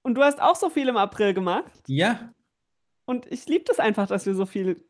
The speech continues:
Speaker 1: coole Sachen machen. Du hast einen neuen Job angefangen im April.
Speaker 2: Ja, da reden wir jetzt aber nicht drüber.
Speaker 1: Ah, das willst du nicht erzählen?
Speaker 2: Nein, das erzähle ich jetzt nicht.
Speaker 1: Okay, gut. Dann ist das ein Anteaser. Mike wird's vielleicht irgendwann erzählen.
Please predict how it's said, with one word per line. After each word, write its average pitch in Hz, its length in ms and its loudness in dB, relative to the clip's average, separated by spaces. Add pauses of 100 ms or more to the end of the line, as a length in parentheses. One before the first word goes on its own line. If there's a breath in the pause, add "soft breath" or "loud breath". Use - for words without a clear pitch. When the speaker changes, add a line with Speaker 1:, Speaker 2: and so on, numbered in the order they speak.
Speaker 1:
coole 196 260 0
Sachen 175 260 0
machen. 170 260 -6
Du 208 60 0
hast 226 140 2
einen 247 80 -6
neuen 247 140 4
Job 330 240 2
angefangen 196 400 -2
im 175 100 -4
April. 165 400 -6 (2000)
Speaker 2:
Ja, 104 120 -12 (520)
da 107 160 -6
reden 113 220 -4
wir 107 80 -6
jetzt 98 100 -10
aber 98 140 -10
nicht 95 220 -14
drüber. 85 260 -20 (580)
Speaker 1:
Ah, 269 100 0
das 294 140 0
willst 415 200 2
du 539 60 -6
nicht 480 100 0
erzählen? 349 680 2
Speaker 2:
Nein, 156 360 0
das 143 120 -6
erzähle 101 300 -8
ich 90 80 -16
jetzt - 140 -20
nicht. 76 200 -20 (1000)
Speaker 1:
Okay, - 200 -8 (400)
gut. 440 200 -2 (200)
Dann 254 220 0
ist 247 200 -10
das - 200 -12 (120)
ein 233 100 -6
Anteaser. 226 460 -4
Mike 202 180 -4
wird's 196 160 -6
vielleicht 190 220 -6
irgendwann 202 320 -4
erzählen. 185 420 -6